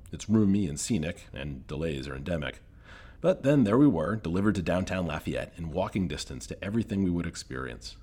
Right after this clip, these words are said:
There was a late lunch and tiki drinks at Spoonbill Restaurant, built in a vintage gas station, and then a walk to Wild Child, an Epicurean oasis for wines and imported tinned seafood made into platters. Dinner was at Vestal for a taste of modern cuisine with a view of the open-fire grills.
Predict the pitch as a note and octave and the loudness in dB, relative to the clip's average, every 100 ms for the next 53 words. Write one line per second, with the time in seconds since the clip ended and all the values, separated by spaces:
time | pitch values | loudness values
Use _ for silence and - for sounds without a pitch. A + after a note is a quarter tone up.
0 | - - - G#2 G2+ F#2 G#2+ G#2+ G#2 B2+ | -20 -20 -6 -2 -2 2 2 2 2 2
1 | - F2 F#2 F2 E2+ D#2+ C#2+ - D2+ - | 2 -2 -2 -2 -2 -2 -6 -8 -8 -2
2 | G#2+ A2+ F2+ C#2+ C#2 - C2+ D2 - - | 4 4 4 0 -4 -6 -6 -6 -8 -8
3 | D#2+ D#2 C#2 D2 E2+ C2 - D2 D2+ C#2+ | -8 -6 -8 -6 -6 -6 -6 -6 -6 -6
4 | C2 - E2+ - D#2+ F2+ F2 E2 G2+ - | -8 -8 -10 -8 -4 -2 -2 -2 -4 -4
5 | D2+ C#2 G2 F2 C#2+ - C2+ A1 A1+ - | -6 -4 -2 -2 -4 -6 -6 -6 -8 -12
6 | C#2+ - - - G#2+ G#2+ F#2+ E2+ D2 E2 | -12 -8 -10 -6 -4 -2 0 -2 -2 -4
7 | - D2 - D2 C2 D2 D#2+ C#2 C#2 C#2 | -6 -8 -10 -10 -8 -6 -6 -6 -8 -8
8 | C#2+ B1+ F2+ F2+ C#2+ - F#2 E2+ - - | -10 -10 -6 -4 -6 -8 -4 -4 -4 -6
9 | F#2 E2 C#2+ C2+ D#2 D2+ - D2+ D#2 D2 | -6 -4 -6 -6 -8 -8 -8 -6 -4 -4
10 | C#2 - - - - _ - - G#2 G#2+ | -8 -12 -20 -20 -20 _ -20 -4 2 4
11 | G2 F#2 C#2+ F#2 F#2 D#2 B1+ - C#2 D2 | 2 0 -2 -4 -4 -6 -8 -8 -10 -4
12 | F2 - D2 D2 D#2+ E2 D#2 E2+ D2+ E2+ | -4 -4 -6 -4 -4 -4 -6 -8 -6 -2
13 | F#2+ C2+ C2+ F2+ F2 C#2 C#2+ E2+ D2+ E2 | -2 -4 -4 0 0 -2 -6 -6 -8 -4
14 | E2+ E2 F#2 D#2+ D2 C#2 | -4 -4 -4 -4 -4 -8